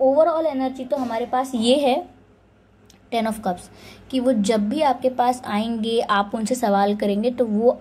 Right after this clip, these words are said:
आपको clarify कर पाएंगे। आप पूछेंगे, "आप क्यों आए थे? क्या गलती की थी? बताइए, अब क्या हो गया? आपका मन कैसे बदला है?" वो जो भी आपको जवाब देंगे, आप संतुष्ट हो जाएंगे, आप सेटिस्फाइड होंगे। और उसके बाद Ten of cups है यहाँ पर, यानी कि आप लोगों की future में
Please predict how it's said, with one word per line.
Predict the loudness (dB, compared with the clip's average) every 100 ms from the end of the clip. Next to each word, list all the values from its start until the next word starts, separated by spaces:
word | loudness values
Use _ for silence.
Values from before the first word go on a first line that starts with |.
| -2
आपको | -2 -2 -2 -2
clarify | 0 0 0 -2 -2
कर | -2 -4
पाएंगे। | -4 -8 -8 -6
आप | -6 -4
पूछेंगे, | -2 0 0
"आप | 2 0 -2
क्यों | -2 0
आए | 0
थे? | 0 -2
क्या | 2 2
गलती | 2 -2 -2
की | -4 -4
थी? | -2
बताइए, | -2 0 0 0
अब | -2 -4 -4
क्या | 0
हो | 2 2
गया? | 2 2 0 -6 -16 -6
आपका | -4 0
मन | 2 4
कैसे | 2 0 0
बदला | 2 4 2 2
है?" | 0 -4 -12 -20 -10 -4
वो |
जो | 2 2
भी | 2 2
आपको | 2 0
जवाब | 0 2 2
देंगे, | 2 0 2
आप | 0 -2
संतुष्ट | -2 -2 -2 -4
हो | -2 0
जाएंगे, | 2 2 0
आप | -2 -6
सेटिस्फाइड | -4 -6 -6 -6 -4 -2
होंगे। | 0 2 2
और | 0 0 0
उसके | 0 -8 -4 -2
बाद | 0 0 -2 -6 -20 -10
Ten | -2 -2
of | -2 -4
cups | -6 -2
है | -2
यहाँ | 0 -2
पर, | -2
यानी | 0 -2
कि | -4 -4
आप | -4 -2 0
लोगों | 2 2
की | 0
future | -2 0 2 2
में | 0